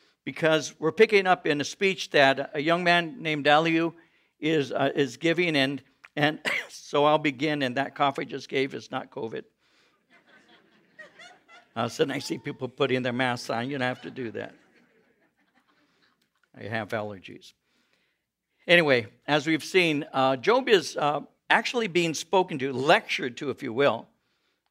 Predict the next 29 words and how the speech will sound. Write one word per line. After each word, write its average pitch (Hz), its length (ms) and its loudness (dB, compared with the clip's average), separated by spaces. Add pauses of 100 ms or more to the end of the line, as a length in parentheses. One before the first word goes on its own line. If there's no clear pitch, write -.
uh, 139 120 -4
by 170 220 6
a 156 100 6
younger 202 340 2
man, 156 300 4
a - 20 0
man 165 280 2
that 156 200 2
is 143 160 -12
named 135 240 0
Elihu. 127 460 -2 (680)
And 131 100 0
Elihu 190 300 8
has 156 240 4
been 151 260 2
admonishing 151 1000 2
Job 135 420 0 (540)
because 175 640 2 (720)
Elihu 262 380 4
believes, 196 560 2
as 170 180 -4
we 190 100 4
have 190 140 2
seen, 170 340 -4
that 139 220 2
Job 185 380 0
has 147 340 2 (380)
misjudged 165 880 0
God. 135 400 4